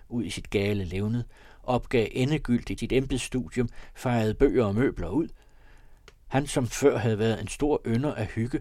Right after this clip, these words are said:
hvis værelse havde været opfyldt af blomster, fuglebuer og så videre,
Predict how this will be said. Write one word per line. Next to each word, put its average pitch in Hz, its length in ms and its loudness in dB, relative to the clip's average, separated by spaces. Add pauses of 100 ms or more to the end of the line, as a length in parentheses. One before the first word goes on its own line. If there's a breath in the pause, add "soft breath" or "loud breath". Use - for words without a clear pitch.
(300 soft breath)
hvis 113 220 -2
værelse 120 380 0
havde 107 180 0
været 101 140 -2
opfyldt - 420 -6
af - 100 -6
blomster, 123 500 -4
fuglebuer 117 760 -2
og 98 80 -2
så 101 100 -2
videre, 123 300 0